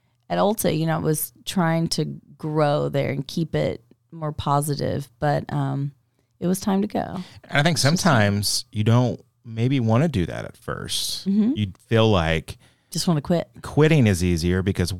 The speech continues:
Speaker 2: I've been trying and
Speaker 1: Mm-hmm.
Speaker 2: trying in some ways, but maybe I haven't been giving myself the time to grow.
Speaker 1: Right.
Speaker 2: And I, you know,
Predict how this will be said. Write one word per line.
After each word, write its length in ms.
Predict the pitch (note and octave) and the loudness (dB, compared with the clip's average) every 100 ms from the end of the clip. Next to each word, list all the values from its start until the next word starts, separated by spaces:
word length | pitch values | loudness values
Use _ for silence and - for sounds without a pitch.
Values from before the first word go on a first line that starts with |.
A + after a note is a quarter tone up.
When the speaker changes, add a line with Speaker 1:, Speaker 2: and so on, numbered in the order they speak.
| - _ | -12 _
Speaker 2:
I've 160 | - A2+ | -2 0
been 120 | G#2 | 0
trying 640 | F#2+ D3+ D#3 A2+ F#2 G#2 A2+ _ | 0 0 2 4 2 0 -4 _
and 100 | F#2 | -10
Speaker 1:
Mm-hmm. 60 | E2+ | -2
Speaker 2:
trying 540 | C#3+ D3 G#2+ F#2 G#2 G#2+ _ _ _ _ _ _ A2+ | 2 4 4 2 -2 -6 _ _ _ _ _ _ -2
in 120 | G2 | 2
some 240 | - E3 | 4 4
ways, 320 | G2 E2+ F2 F2 | 4 2 0 -2
but 120 | F#2 | 0
maybe 280 | G#2+ G#2 G2 | 0 2 0
I 40 | |
haven't 240 | G2 F#2 | 0 -2
been 160 | F2 F2 | -2 -4
giving 280 | E2 F2+ E2+ | -4 -4 -4
myself 320 | E2+ - E2 | -4 -2 -4
the 40 | - | -6
time 160 | F2 | -8
to 80 | E2+ | -8
grow. 400 | D#2+ E2+ G2 A#2+ - _ _ _ _ | -4 -2 0 -2 -6 _ _ _ _
Speaker 1:
Right. 260 | D3 E2 - _ _ - | -8 -8 -10 _ _ -6
Speaker 2:
And 120 | F#2 | -2
I, 180 | F2+ E2 - _ - | -2 -2 -8 _ -12
you 80 | G2 | -10
know, 240 | D2 D#2+ | -8 -10